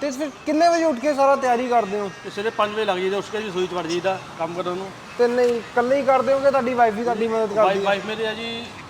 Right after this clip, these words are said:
Speaker 2: ਪ੍ਰਸ਼ਾਦੇ ਉਹੀ ਤਿਆਰ ਕਰਦੀ ਆ, ਸਬਜ਼ੀਆਂ
Speaker 1: ਅੱਛਾ।
Speaker 2: ਵੈਸੇ ਆਪ ਤਿਆਰ ਕਰਦੀ ਸਾਰੀਆਂ। ਨਾ ਸਿਰਕਾ ਪਿਆ ਹੁੰਦਾ ਜੀ ਆਪਣੇ ਕੋਲੇ, ਨਾ ਚਟਨੀ, ਨਾਲ ਰਾਇਤਾ,
Speaker 1: ਇਹ
Speaker 2: ਨਾਲ
Speaker 1: ਸਭ ਕੁਝ ਤੁਹਾਡਾ ਖੁਦ ਦਾ ਬਣਾਇਆ ਹੋਇਆ ਨਾ?
Speaker 2: ਬਿਲਕੁਲ, ਸਭ ਆਪ
Speaker 1: ਚਟਨੀ
Speaker 2: ਬਣਾਈ ਦਾ।
Speaker 1: ਚੁਟਨੀ ਸਭ ਖੁਦ?
Speaker 2: ਸਭ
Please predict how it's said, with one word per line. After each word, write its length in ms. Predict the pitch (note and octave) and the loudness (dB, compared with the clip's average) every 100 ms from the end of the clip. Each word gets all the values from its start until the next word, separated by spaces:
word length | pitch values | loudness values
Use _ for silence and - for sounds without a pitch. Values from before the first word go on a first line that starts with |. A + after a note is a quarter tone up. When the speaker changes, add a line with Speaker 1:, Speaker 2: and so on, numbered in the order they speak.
| - | -16
Speaker 2:
ਪ੍ਰਸ਼ਾਦੇ 280 | E3+ F#3 F#3 | -4 -2 -2
ਉਹੀ 140 | G3 | -4
ਤਿਆਰ 180 | G3+ G#3 | -4 -4
ਕਰਦੀ 320 | F#3+ F3+ G3+ | -4 -6 -6
ਆ, 120 | G3 F#3+ - - - | -8 -8 -12 -16 -6
ਸਬਜ਼ੀਆਂ 240 | F#3 F#3 G#3+ | -4 -2 0
Speaker 1:
ਅੱਛਾ। 120 | G#3 | 0
Speaker 2:
ਵੈਸੇ 120 | G3 | 4
ਆਪ 160 | F#3+ E3+ | 2 2
ਤਿਆਰ 140 | F3 | -4
ਕਰਦੀ 300 | D#3+ E3 F3+ E3+ | -6 -8 -8 -6
ਸਾਰੀਆਂ। 260 | F3 F#3 F3 - - - | -6 -6 -6 -4 -4 -2
ਨਾ 100 | F#3 | -2
ਸਿਰਕਾ 300 | F#3+ D#3+ G3+ | -2 -4 -4
ਪਿਆ 200 | G3 G#3 | -2 0
ਹੁੰਦਾ 200 | F#3+ G3 | 0 0
ਜੀ 60 | G#3+ | -2
ਆਪਣੇ 200 | G#3+ G3 | -4 -4
ਕੋਲੇ, 160 | F#3+ F#3+ | -4 -2
ਨਾ 140 | F#3+ | -4
ਚਟਨੀ, 400 | F3+ D#3 G3 G3+ F3+ - - - - | -4 -8 -8 -8 -12 -16 -18 -18 -4
ਨਾਲ 180 | E3+ F3+ F#3+ G3 F3 | 2 4 4 4 0
ਰਾਇਤਾ, 400 | E3+ G3 G3+ G3+ - - - - | 0 2 2 0 -8 -12 -10 0
Speaker 1:
ਇਹ 60 | |
Speaker 2:
ਨਾਲ 100 | C4+ | 8
Speaker 1:
ਸਭ 160 | C#4+ A#3 | 8 8
ਕੁਝ 140 | D4 | 6
ਤੁਹਾਡਾ 300 | A#3 C#4 D4+ | 8 10 10
ਖੁਦ 280 | D4 - C#4 | 8 6 6
ਦਾ 120 | D4 | 8
ਬਣਾਇਆ 340 | C#4+ C#4 A#3 A3 | 10 8 8 10
ਹੋਇਆ 240 | G3 E3 | 10 8
ਨਾ? 140 | F#3+ A#3 | 6 2
Speaker 2:
ਬਿਲਕੁਲ, 220 | A#3+ A#3 | 0 -2
ਸਭ 160 | A3+ | 2
ਆਪ 100 | A3 | 4
Speaker 1:
ਚਟਨੀ 100 | A3 | 4
Speaker 2:
ਬਣਾਈ 160 | A3+ C4 | 4 4
ਦਾ। 60 | G#3 | 2
Speaker 1:
ਚੁਟਨੀ 240 | A#3 B3+ | 2 2
ਸਭ 260 | A#3+ A#3 G#3 | 6 4 4
ਖੁਦ? 240 | G3 E3 C#3+ | -2 -4 -2
Speaker 2:
ਸਭ 160 | G3 | -2